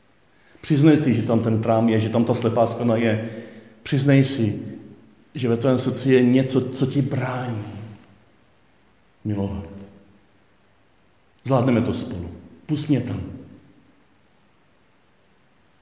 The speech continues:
Ta konfrontace s naším zatím neviditelným trámem je bolestná, nepříjemná.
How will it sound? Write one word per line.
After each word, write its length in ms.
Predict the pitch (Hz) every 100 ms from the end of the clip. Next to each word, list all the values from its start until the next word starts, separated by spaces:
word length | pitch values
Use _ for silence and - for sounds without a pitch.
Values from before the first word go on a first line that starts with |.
| _
Ta 100 | -
konfrontace 760 | 160 151 160 156 135 135 110 - - - - - - _ _
s 40 | -
naším 400 | 110 135 120 -
zatím 300 | - 127 139
neviditelným 540 | 131 131 123 127 120
trámem 580 | 110 107 110 104 98 - - - - - - - _ -
je 120 | 127
bolestná, 800 | 120 110 139 120 - 110 92 - 120
nepříjemná. 720 | 147 - - 143 117 98 82